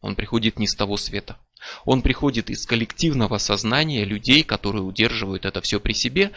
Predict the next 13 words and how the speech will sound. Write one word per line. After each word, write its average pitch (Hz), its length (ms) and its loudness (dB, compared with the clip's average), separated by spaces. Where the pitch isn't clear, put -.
Он 185 300 10
приходит 135 680 4
из 117 160 4
амниона, 123 720 4
как 113 180 -2
еще 185 460 4
один 123 360 2
маленький 120 580 2
автон, 180 600 2
созданный 131 520 4
вот 104 160 2
в 120 60 2
этом 120 300 2